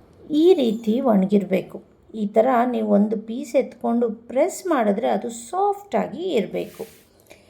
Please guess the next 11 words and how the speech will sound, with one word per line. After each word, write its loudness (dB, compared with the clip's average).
ಈ -2
ನೀರನ್ನ 0
ಬಿಸಾಡಬೇಡಿ. -4
ಇದನ್ನ -6
ಯಾವುದಾದ್ರೂ -2
ಒಂದು -4
ಬಾಟಲ್‌ಗೆ -2
ಹಾಕಿ -6
ಫ್ರಿಜ್‌ನಲ್ಲಿ -2
ಸ್ಟೋರ್ -2
ಮಾಡಿಡಿ. -4